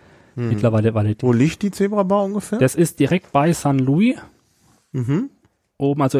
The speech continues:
Speaker 2: also sehr, also direkt
Speaker 1: Nach der Grenze.
Speaker 2: nach der Grenze zum, zum Mauretanien.
Speaker 1: Mhm.
Speaker 2: Circa dreihundertfünfzig Kilometer, äh, Straße von Dakar entfernt.
Speaker 1: Mhm. Ja.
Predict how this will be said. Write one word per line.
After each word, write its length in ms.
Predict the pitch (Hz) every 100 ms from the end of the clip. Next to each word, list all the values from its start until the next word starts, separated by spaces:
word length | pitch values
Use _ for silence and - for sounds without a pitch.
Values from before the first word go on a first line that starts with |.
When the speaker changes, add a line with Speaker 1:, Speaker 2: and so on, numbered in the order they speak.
| 113
Speaker 2:
also 180 | 123 127
sehr, 400 | 117 131 135 139 123
also 300 | - 123 120 - -
direkt 480 | 123 139 - - - _ _ _ _ _ -
Speaker 1:
Nach 180 | 127 120
der 140 | 113
Grenze. 240 | 101 92
Speaker 2:
nach 160 | 120 131
der 140 | 139
Grenze 440 | 123 117 120 131 147
zum, 400 | - 127 127 113
zum 160 | 120 123
Mauretanien. 720 | 113 107 - 107 101 104 104 - _
Speaker 1:
Mhm. 420 | 120 110 107 127 -
Speaker 2:
Circa 320 | - 120 120
dreihundertfünfzig 1400 | - 117 113 127 135 - 131 131 - - 131 117 - - -
Kilometer, 840 | 135 127 127 127 135 131 123 120 - _ -
äh, 400 | 131 117 113 113
Straße 480 | - - 110 113 -
von 200 | - 113
Dakar 340 | 110 - 110
entfernt. 580 | 104 101 113 104 104 -
Speaker 1:
Mhm. 420 | 123 117 107 104 135 _ _ _ _ _ _ _ _ _ _ _ -
Ja. 140 | 113